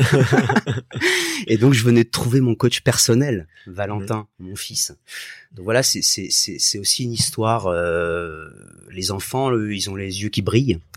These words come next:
Speaker 1: comme
Speaker 2: Mhm.
Speaker 1: moi je les avais, et, et, et finalement, ils t'accompagnent.
Speaker 2: Ouais.
Speaker 1: Euh, ils ont aucune peur. Euh, s'il y en avait bien un qui avait aucun doute sur ma capacité à passer de l'autre côté, c'était bien lui, quoi.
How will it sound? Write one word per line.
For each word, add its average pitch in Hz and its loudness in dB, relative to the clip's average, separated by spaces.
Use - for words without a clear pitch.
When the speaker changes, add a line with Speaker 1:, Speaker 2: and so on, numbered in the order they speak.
Speaker 1:
comme 98 2
Speaker 2:
Mhm. 101 4
Speaker 1:
moi 113 8
je 120 4
les 113 4
avais, 127 2
et, 87 -6
et, 87 -8
et 85 -4
finalement, 107 2
ils 117 2
t'accompagnent. 101 0
Speaker 2:
Ouais. 98 -2
Speaker 1:
Euh, 80 -14
ils 90 -2
ont 127 6
aucune 131 4
peur. 110 -2
Euh, 80 -8
s'il - 0
y 107 0
en 107 0
avait 104 2
bien 113 4
un 147 4
qui 113 2
avait 95 4
aucun 131 4
doute 120 -4
sur - -2
ma 95 -2
capacité 95 2
à 98 2
passer 98 0
de 87 -4
l'autre 90 -8
côté, 92 -6
c'était - -6
bien 82 -12
lui, 87 -12
quoi. - -20